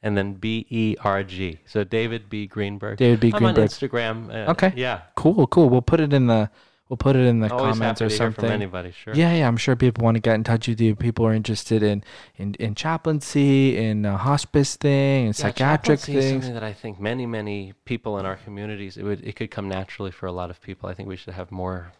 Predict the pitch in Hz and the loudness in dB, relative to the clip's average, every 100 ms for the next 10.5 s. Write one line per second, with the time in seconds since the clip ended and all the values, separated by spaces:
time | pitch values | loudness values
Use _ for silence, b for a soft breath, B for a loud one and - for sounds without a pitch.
0 | _ - 104 - - 92 90 87 90 - | _ -20 -18 -16 -12 -10 -10 -12 -12 -4
1 | - 151 117 120 151 151 135 139 127 135 | 2 4 4 2 -2 -2 0 2 2 -2
2 | 143 120 120 117 101 - 110 110 110 - | -4 -4 -2 -2 -2 -4 -6 -4 -4 -4
3 | 113 104 - 104 - 104 98 98 104 107 | -4 -4 -4 -8 -6 -6 -2 -2 -2 -4
4 | - 139 143 113 110 117 104 104 - b | -4 -6 -2 0 0 0 0 0 -4 b
5 | b b 123 117 117 110 110 113 113 107 | b b -10 -2 2 4 4 4 4 2
6 | 101 101 101 101 101 101 104 110 - 117 | -2 -4 -4 -4 -4 -4 -2 -2 0 0
7 | 110 107 107 107 104 110 110 110 101 107 | 2 2 2 2 0 -2 0 0 0 -2
8 | 104 101 101 104 98 101 95 104 120 107 | -4 -4 -2 -2 -2 -4 -4 -4 -4 -4
9 | 104 95 95 - 120 107 _ _ _ - | -4 -6 -10 0 0 0 _ _ _ -4
10 | 117 104 101 - 104 | -2 -2 -2 2 0